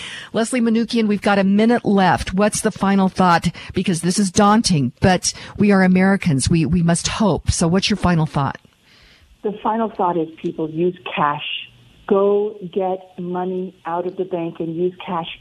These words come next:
Speaker 2: everywhere you go. Literally, make it, make it a promise to yourself and to your country to use cash, because we can't stop this. This is what they want. But that doesn't mean it's what they're gonna get.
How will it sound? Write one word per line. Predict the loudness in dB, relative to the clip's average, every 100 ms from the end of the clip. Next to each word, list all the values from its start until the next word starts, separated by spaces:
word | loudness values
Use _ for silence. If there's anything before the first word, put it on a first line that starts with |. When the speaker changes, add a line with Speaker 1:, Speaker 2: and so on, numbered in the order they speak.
| -6
Speaker 2:
everywhere | -4 0 -2 -2 -6 -6 -2 -2 -2
you | -4 -4 -2
go. | -2 -2 -2 -6 -8
Literally, | -2 0 2 0 0 -2 -6 -14 -20 -20 -8
make | -4 -2 -2 -2
it, | -4 -6 -18 _ _ _ _ _ _ -6
make | 0 0 0 -2
it | -4
a | -6 -8 -10
promise | -6 -2 -2 -4 -8 -6
to |
yourself | -6 -6 -4 -4 -4 -6
and | -10 -8
to | -4
your | -6
country | -6 -6 -6 -4 -4
to | -4
use | -2 -4 -4
cash, | -4 -4 -6
because | -10 -8 -4
we | -4
can't | -2 -4 -2 -2
stop | -2 -2
this. | -6 -6 -4
This | -4
is | -2
what | -2 0
they | 0
want. | 0 0 -2 -4 -10 -20 _ _ _ _ _ _ _ _ -16
But | -6
that | -2 -2
doesn't | -2 0
mean | -2
it's | -2
what | -4
they're | -4 -4
gonna | -4
get. | -4 -6 -8